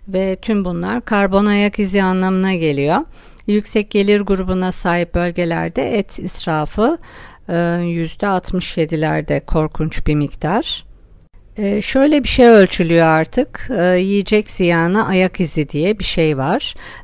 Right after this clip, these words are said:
Doğal kaynakların kaybını ve bu kayıpların etkilerini tespit etmek için oluşturulmuş.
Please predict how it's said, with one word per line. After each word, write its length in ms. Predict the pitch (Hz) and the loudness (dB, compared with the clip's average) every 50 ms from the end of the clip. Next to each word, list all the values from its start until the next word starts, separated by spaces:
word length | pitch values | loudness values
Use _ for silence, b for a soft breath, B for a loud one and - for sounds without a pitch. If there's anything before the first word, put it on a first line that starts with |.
| B - | B 4
Doğal 240 | 202 202 202 214 | 4 6 6 4
kaynakların 1000 | 208 - 214 190 190 190 190 180 180 - - - 185 180 185 185 185 190 185 180 | 2 2 0 0 0 0 0 -2 -4 -4 -4 -4 -4 -2 -2 -2 -2 -2 -4 -6
kaybını 720 | - - - 180 175 180 170 170 165 165 175 202 226 247 | -8 -4 -2 -2 0 0 0 0 -2 -2 -2 -2 0 0
ve 200 | 240 214 208 190 | 2 2 2 2
bu 240 | 190 202 202 196 190 - | 0 0 0 0 -2 -2
kayıpların 580 | - 196 170 170 170 - - 160 156 180 214 233 | 0 0 2 2 0 0 0 0 0 2 2 0
etkilerini 680 | 214 196 - - - 202 175 175 170 170 185 208 220 | 0 -2 -2 -4 -4 -2 0 0 0 0 0 0 -2
tespit 500 | - - 190 180 - - - 180 - - | -2 -2 -4 -2 -4 -4 -6 -4 -2 -2
etmek 400 | 180 175 - - 202 190 185 - | -2 -2 -2 -2 -2 -2 -2 -4
için 360 | - - - 170 151 143 139 | -6 -6 -2 0 0 0 0
oluşturulmuş. 1120 | - - 147 139 143 - - - - 143 135 143 139 143 170 262 403 - - - - - | -2 -2 -4 -4 -4 -6 -6 -4 -4 -2 -2 -2 -2 -2 -2 -2 -2 -4 -6 -8 -10 -10